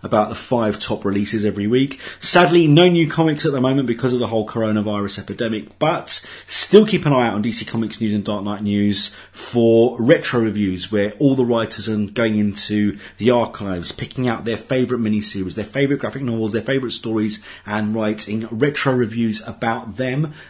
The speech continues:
Great stuff out there. Please go on to D C Comics News and Dark Knight News by typing in those words, or to our Facebook and Twitter, Tumblr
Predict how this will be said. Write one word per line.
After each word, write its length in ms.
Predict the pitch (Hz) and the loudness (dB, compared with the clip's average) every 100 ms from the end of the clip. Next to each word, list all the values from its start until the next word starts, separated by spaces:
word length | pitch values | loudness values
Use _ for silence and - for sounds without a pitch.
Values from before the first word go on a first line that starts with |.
| - - | -20 -8
Great 360 | 127 139 156 151 | 4 8 8 6
stuff 320 | - 143 - | 0 0 0
out 180 | 120 104 | -2 0
there. 140 | 101 | -4
Please 720 | 101 - 127 143 131 131 113 - | -4 -6 4 6 6 4 0 0
go 240 | 135 120 | 0 2
on 100 | 113 | 0
to 100 | 104 | -2
D 120 | 123 | -4
C 120 | 113 113 | -6 -6
Comics 280 | 117 107 | -6 -4
News 140 | 110 101 | -4 -4
and 80 | 98 | -6
Dark 200 | 107 101 | -6 -8
Knight 160 | 107 | -6
News 380 | 110 107 104 - - - - | -2 0 0 -4 -14 -16 -2
by 140 | 110 | 0
typing 380 | - 143 143 139 | 2 2 2 2
in 140 | 135 | 2
those 240 | 127 131 135 | 2 0 2
words, 260 | 175 202 | 4 4
or 220 | 139 143 131 | 4 4 4
to 160 | - | 0
our 100 | 123 | -2
Facebook 720 | - 151 143 - - 127 - - - | -2 -2 -2 -2 -2 -2 -2 -12 -6
and 480 | 107 104 101 101 - - - | -4 -2 -2 -4 -8 -16 -4
Twitter, 440 | - 139 - 123 | 0 0 2 0
Tumblr 680 | 117 - 120 107 107 107 104 | 0 -4 -4 -2 0 -2 -4